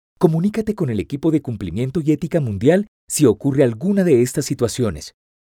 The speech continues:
Se proporcionan regalos y actividades de entrenamiento a un funcionario gubernamental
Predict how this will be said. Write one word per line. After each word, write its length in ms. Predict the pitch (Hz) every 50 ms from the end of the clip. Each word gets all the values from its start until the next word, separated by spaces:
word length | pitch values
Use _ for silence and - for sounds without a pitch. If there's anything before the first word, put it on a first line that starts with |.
| _ _ _
Se 140 | - - 160
proporcionan 580 | - 185 151 - 165 151 - - 220 226 214 196
regalos 440 | - 123 107 120 117 131 143 -
y 20 | 165
actividades 560 | - - 123 107 98 95 101 110 117 123 123
de 60 | 131 127
entrenamiento 800 | 113 101 110 104 92 87 82 92 135 160 170 175 208 202 - _
a 120 | - 120 104
un 220 | 98 131 151 151
funcionario 520 | - 175 156 - - 139 107 107 113 135 135
gubernamental 800 | 139 139 113 113 98 98 92 87 85 80 - 147 170 196 202